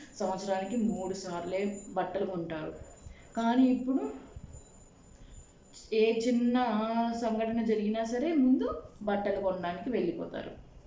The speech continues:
ఆ, ఎన్ని పండగలు వస్తే అన్ని పండగలకి కొంటారు. దానికి తోడు,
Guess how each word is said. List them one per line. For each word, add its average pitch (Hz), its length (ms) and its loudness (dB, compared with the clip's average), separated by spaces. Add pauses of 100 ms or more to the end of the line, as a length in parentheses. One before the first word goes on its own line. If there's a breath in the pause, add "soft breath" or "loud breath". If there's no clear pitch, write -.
(920)
ఆ, 277 240 -2
ఎన్ని 208 260 4
పండగలు 214 460 0
వస్తే 240 220 2
అన్ని 208 420 0
పండగలకి 214 640 0
కొంటారు. 175 480 -4 (380)
దానికి 190 500 -2
తోడు, 190 480 2